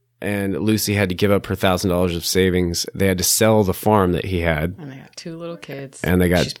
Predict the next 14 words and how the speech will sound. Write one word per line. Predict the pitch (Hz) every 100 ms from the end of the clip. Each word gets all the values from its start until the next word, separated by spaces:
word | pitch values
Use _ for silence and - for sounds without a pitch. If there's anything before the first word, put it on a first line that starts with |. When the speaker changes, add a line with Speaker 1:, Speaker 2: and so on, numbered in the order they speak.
| -
Speaker 1:
they | - 92
got | 92 87
two | 110
Speaker 2:
preggers, | 110
Speaker 1:
little | 113
kids. | 107 110 104
She's | 117 98
Speaker 2:
probably. | 92 101
Speaker 1:
preggers, | 101 101
uh, | 107 - 98 67 71
uh, |
with | 69 104 -
a |
third. | 98 101 92 95